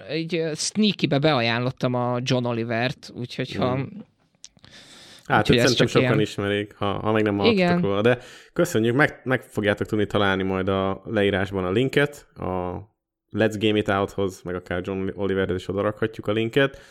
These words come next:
Speaker 2: És akkor, ö, hát, Dave, köszi szépen, hogy, ö, eljöttél, és, ö, beszélgettél velünk egy csomó érdekes dologról.
Speaker 1: Én köszönöm. Nagyon remélem, hogy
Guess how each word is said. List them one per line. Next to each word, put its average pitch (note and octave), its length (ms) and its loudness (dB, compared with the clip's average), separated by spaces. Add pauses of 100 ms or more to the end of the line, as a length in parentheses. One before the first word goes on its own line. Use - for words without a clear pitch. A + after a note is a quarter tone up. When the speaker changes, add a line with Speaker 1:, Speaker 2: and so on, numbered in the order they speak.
(420)
Speaker 2:
És - 160 -2
akkor, D#3 360 2
ö, D#3+ 240 4 (440)
hát, F#3 320 -4 (1120)
Dave, D3+ 420 -2
köszi B2 200 0
szépen, G2+ 420 -2
hogy, F#2+ 260 -4
ö, F#2+ 240 0 (360)
eljöttél, F#2+ 580 0
és, F#2+ 280 -8
ö, F#2+ 280 -2
beszélgettél G2+ 640 -2
velünk F#2 300 -2
egy G2 60 -8
csomó F#2+ 200 -6
érdekes F#2+ 340 -6
dologról. F#2+ 580 -6 (920)
Speaker 1:
Én C4+ 220 4
köszönöm. C#3 640 0
Nagyon F3+ 500 0
remélem, D3 480 2
hogy C#3+ 240 0